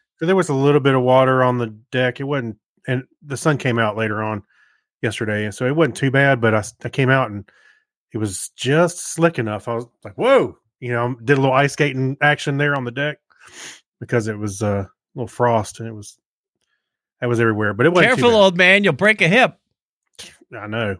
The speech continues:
Speaker 1: Maybe both of
Speaker 2: I
Speaker 1: them.
Speaker 2: almost slipped in the shower today. <laughs> That's frightening.
Speaker 1: Yeah, that's not good.
Speaker 2: You got the, you know, the tiles and the sharp edges and what. I go, "Ah!"
Speaker 1: I know. Yeah.
Speaker 2: And it wasn't, it wasn't anything major. I still had one foot, you know, kinda planted, one slipped. I went,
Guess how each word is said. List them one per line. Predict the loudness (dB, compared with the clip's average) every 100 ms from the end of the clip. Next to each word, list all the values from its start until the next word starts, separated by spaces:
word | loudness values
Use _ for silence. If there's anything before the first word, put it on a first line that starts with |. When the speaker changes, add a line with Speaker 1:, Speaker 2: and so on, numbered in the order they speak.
| _ -8
Speaker 1:
Maybe | -4 -2
both | -2 -2
of | 0
Speaker 2:
I |
Speaker 1:
them. | 0 0
Speaker 2:
almost | 0 0
slipped | -2 -2 -6 -6
in | -6
the | -4
shower | -6 -6 -6 -8 -8
today. | -10 -8 -8 -6 -8 -4
<laughs> | -2
That's | -2 -2
frightening. | -8 -6 -6 -8 -10 -12 _ _ -20 -4
Speaker 1:
Yeah, | 0 2
that's | 2 0
not | -8
good. | -8 -10 -10 _ _ _ -20 -20 -20 -20 -14
Speaker 2:
You | -8
got | -6 -4
the, | -2 -2 -4
you | -6
know, | -6
the | -6
tiles | -4 -2 -2 -2 -4 -4
and | -4
the | -6 -8 -10
sharp | -6 -4 -2
edges | -4 -2 -4
and | -4 -6
what. | -8 -8
I |
go, | -10 -4
"Ah!" | 2 4 4 2 -2 -6 _ -20 -20 _ -20 -14
Speaker 1:
I | -8
know. | -4 -4 -6 -12 -16
Yeah. | -12 -12 -12 _ _ _ -2
Speaker 2:
And |
it | 0
wasn't, | 0 0 -4 -10
it | -2
wasn't | -2 0 -2
anything | -2 -2
major. | 0 0 -2 -4
I |
still | -4 -4 -4
had | -4 -6
one | -10
foot, | -10 -10 -12 _ _
you | -10
know, | -10 _ _
kinda | -8 -6
planted, | -4 -2 -2 -6
one | -6 -4
slipped. | -6 -6 -4 -4
I | -6
went, | -6